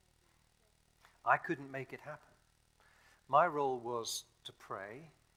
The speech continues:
take counsel from others, discern with Debbie where God was leading, and then to take what little I had in my hand and mark out a route, a direction,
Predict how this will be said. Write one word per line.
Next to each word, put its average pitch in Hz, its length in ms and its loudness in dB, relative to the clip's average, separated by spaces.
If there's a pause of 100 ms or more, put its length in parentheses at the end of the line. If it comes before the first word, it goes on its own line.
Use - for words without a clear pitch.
(420)
take 139 240 -8
counsel 127 420 -6
from 120 220 -12
others, 110 600 -6 (400)
discern 131 600 -4
with 120 240 -10
Debbie 120 360 -10 (920)
where 127 180 -2
God 120 280 -6
was 107 160 -14
leading, 104 340 -18 (840)
and 123 220 -10
then 139 180 -4
to - 140 -16
take 160 320 -8
what 120 200 -6
little 139 340 -4
I 120 80 -6
had 117 180 -10
in 113 140 -18
my 107 100 -14 (140)
hand 110 400 -14
and 113 260 -18
mark 123 340 -6
out 113 220 -8 (100)
a 120 40 -16 (120)
route, 110 340 -14 (160)
a 120 40 -20
direction, - 540 -16